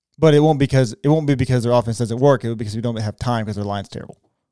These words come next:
Like, it's not because of lack of weapons or ability or anything, 'cause that, the offense has got fucking weapons for days. But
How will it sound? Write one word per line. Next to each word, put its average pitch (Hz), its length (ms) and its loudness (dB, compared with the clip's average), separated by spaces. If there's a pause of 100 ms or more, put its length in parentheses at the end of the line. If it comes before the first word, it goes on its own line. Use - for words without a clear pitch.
(300)
Like, 131 120 -2
it's 139 100 4
not 156 140 2
because 127 200 0
of 117 60 -2
lack 117 200 0
of 107 60 -6
weapons 131 380 2
or 113 100 -2
ability 123 360 2
or 113 60 0
anything, 127 300 0
'cause 104 100 -6
that, 143 220 0
the 135 180 0
offense 139 260 2
has 92 100 -12
got 123 220 0
fucking 110 240 -16
weapons 117 240 -6
for 101 120 -12
days. 104 320 -6 (1200)
But 127 340 0